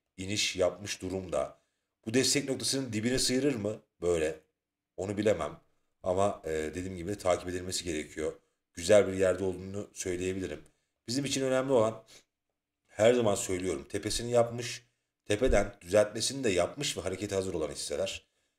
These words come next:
Ve sanırım şu an için teknik yapı itibariyle bu da öyle görünüyor.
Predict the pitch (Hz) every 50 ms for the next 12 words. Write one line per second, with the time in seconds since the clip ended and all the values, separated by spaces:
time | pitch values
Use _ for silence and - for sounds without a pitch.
0 | _ _ - 104 - - 113 110 110 101 107 113 - - 113 95 85 80 - -
1 | 98 - - 92 - - - - 92 - - 92 85 - 90 87 80 73 69 71
2 | 82 101 104 - - _ _ _ _ _ _ - 101 98 98 98 104 - - 92
3 | 87 87 90 98 92 90 82 76 71 69 69 71 78 90 -